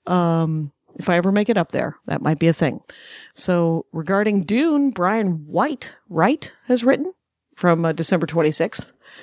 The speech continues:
"Thanks so much. I'm doing a little research about the other Dune books, and I have a feeling I'll most likely stick with the original Dune book.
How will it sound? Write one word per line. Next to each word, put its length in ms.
"Thanks 240
so 160
much. 320
I'm 120
doing 200
a 40
little 180
research 440
about 140
the 100
other 220
Dune 320
books, 420
and 100
I 40
have 160
a 60
feeling 560
I'll 120
most 300
likely 260
stick 320
with 80
the 120
original 460
Dune 280
book. 320